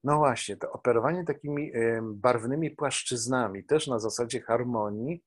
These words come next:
cechuje ten obraz, przy czym mamy tutaj coś, co się w muzyce nazywa, nazywa dysonansem, czyli tym, takim ostrym dźwiękiem, który wyłamuje się z całej dotychczasowej, jak gdyby, płaszczyzny pięknych, em, współbrzmiących ze sobą,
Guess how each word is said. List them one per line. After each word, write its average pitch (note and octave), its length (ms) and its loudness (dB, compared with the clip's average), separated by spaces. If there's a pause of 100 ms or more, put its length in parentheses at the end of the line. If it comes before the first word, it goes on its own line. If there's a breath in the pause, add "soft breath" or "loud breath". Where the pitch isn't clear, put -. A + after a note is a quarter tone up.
(360 soft breath)
cechuje C#3+ 480 2
ten C3+ 220 2
obraz, G2+ 440 2
przy - 180 -4
czym A#2+ 280 -2
mamy B2+ 300 2
tutaj A#2 360 -2
coś, C3 220 -2
co A2 140 -4
się G#2+ 160 -4
w G2+ 40 -12
muzyce A2 420 -6
nazywa, A2+ 440 -4
nazywa A2 440 -2
dysonansem, A2 840 -2
czyli G#2+ 280 -8
tym, C3+ 240 -2 (360 loud breath)
takim A#2+ 460 -4
ostrym C3 520 0
dźwiękiem, A2 540 -2
który A2+ 240 -2
wyłamuje A#2 540 2
się A#2+ 220 -2
z - 120 -6
całej A#2 500 4 (300 soft breath)
dotychczasowej, A#2 920 2
jak G2+ 160 2
gdyby, G#2 260 -2
płaszczyzny A2 720 0 (400 soft breath)
pięknych, A#2+ 680 -2
em, A2 1200 -2
współbrzmiących A#2+ 1040 0
ze G#2+ 120 2
sobą, A#2 480 0